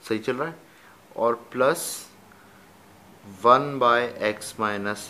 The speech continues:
one into log three, ठीक है, equal to zero।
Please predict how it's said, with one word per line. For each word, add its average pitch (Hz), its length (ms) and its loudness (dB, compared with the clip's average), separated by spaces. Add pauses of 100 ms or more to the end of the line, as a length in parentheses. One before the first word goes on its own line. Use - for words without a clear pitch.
one 123 240 2 (580)
into 107 320 -6 (140)
log 90 240 -2 (100)
three, - 200 -18 (3000)
ठीक 131 120 -4
है, 180 160 -8 (100)
equal 110 380 -2
to 143 160 -6
zero। 90 240 -8